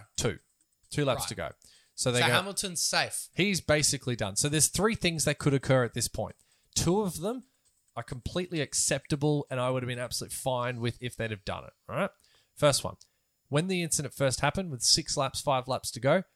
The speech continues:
Speaker 1: they red flag the, the, the session. They say,
Speaker 2: Yep.
Speaker 1: "Stop, everybody, stop."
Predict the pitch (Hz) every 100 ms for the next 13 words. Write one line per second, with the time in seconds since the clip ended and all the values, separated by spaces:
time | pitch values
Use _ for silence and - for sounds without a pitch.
0 | _ 107 107 123 139 - 120 113 117 110
1 | 107 - - - 101 - 107 110 - -
2 | - _ 107 - 110 101 104 107 _ _
3 | _ _ - - - - _ _ _ _
4 | _ _ _ 139 143 143 127 117 - 95